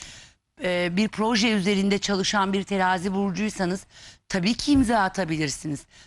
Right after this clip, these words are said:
Tabii ki sözleşme imzalayabilirsiniz. Tabii ki anlaşma yapabilirsiniz. Ama, e, gezegen kombinasyonları, dolunayın verdiği enerji,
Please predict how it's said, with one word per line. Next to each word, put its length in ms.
Tabii 240
ki 160
sözleşme 680
imzalayabilirsiniz. 1080
Tabii 280
ki 180
anlaşma 440
yapabilirsiniz. 800
Ama, 380
e, 180
gezegen 500
kombinasyonları, 1300
dolunayın 500
verdiği 480
enerji, 600